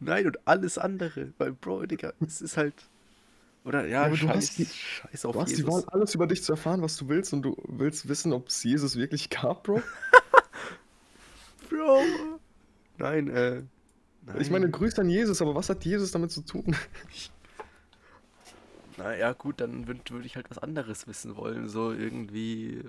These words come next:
Speaker 1: weiß ich nicht. Ist vier Zentimeter viel? Irgendwie sowas. Ähm, <laughs> nächste Frage.
Speaker 2: Okay, gibt es
Speaker 1: Bist du
Speaker 2: etwas, gibt es etwas, das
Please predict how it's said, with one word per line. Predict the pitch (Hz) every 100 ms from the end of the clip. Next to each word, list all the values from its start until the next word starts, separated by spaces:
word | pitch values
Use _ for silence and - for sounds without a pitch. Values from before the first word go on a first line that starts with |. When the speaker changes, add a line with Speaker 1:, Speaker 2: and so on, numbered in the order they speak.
| 117
Speaker 1:
weiß | - 131
ich | 117 117
nicht. | 104 113 - - - _ _ _ _ _ _ _ _ _ _ _ _ _ _ _ _ _ _ _ _ _ _ -
Ist | 135 -
vier | 160
Zentimeter | - 170 147 117 120 127
viel? | - - 123 127 107
Irgendwie | 110 110
sowas. | 98 - - - - _ - - - _ -
Ähm, | 117 131 143 - - -
<laughs> | _ _
nächste | 110 107 117 -
Frage. | 98 - 101 98 101 - - - _ _ _ - _ _ _ _ _ _ _ _ _ - 196 185 165 151 139
Speaker 2:
Okay, | 147 107
gibt | 123 117
es | 139 -
Speaker 1:
Bist |
du |
Speaker 2:
etwas, | 147 - 98 - - _ _ _ _ _ _ _ _ _ _ -
gibt | 110 -
es | -
etwas, | 117 - 117 131 - - _ -
das | 123 117 -